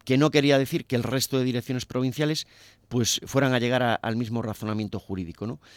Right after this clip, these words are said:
Y luego, además, es importante, existía también una resolución del sepe anterior a esta sentencia, eh, que era conocida y que mantenía que sí, que, que, que se podía bonificar la formación obligatoria.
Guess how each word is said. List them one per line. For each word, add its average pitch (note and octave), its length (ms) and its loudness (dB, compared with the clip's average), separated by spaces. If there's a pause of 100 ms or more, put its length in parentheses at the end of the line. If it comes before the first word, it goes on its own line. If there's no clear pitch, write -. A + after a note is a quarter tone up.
(120)
Y A#2+ 60 -4
luego, D#3+ 160 4
además, D#3+ 300 2
es B2+ 100 -4
importante, A#2+ 720 -4 (260)
existía C3 640 0
también C3 260 0
una B2 160 0
resolución G#2+ 540 -4
del A2 140 -2
sepe B2+ 360 -2
anterior G#2 480 -4
a G#2 40 -4
esta F#2+ 180 -8
sentencia, B2+ 520 -6 (600)
eh, G#2+ 220 4
que A#2 100 -4
era G#2 120 2
conocida C#3 520 0 (440)
y D#3+ 80 -2
que E3 160 2
mantenía B2 500 0
que G#2+ 140 -4
sí, - 140 -2
que, G#2+ 420 -4
que, G2+ 160 -6
que G2+ 100 -10
se G#2+ 100 -4
podía A2+ 280 0
bonificar A2 580 0 (240)
la G#2 160 -6
formación G#2 460 -4
obligatoria. F2+ 600 -8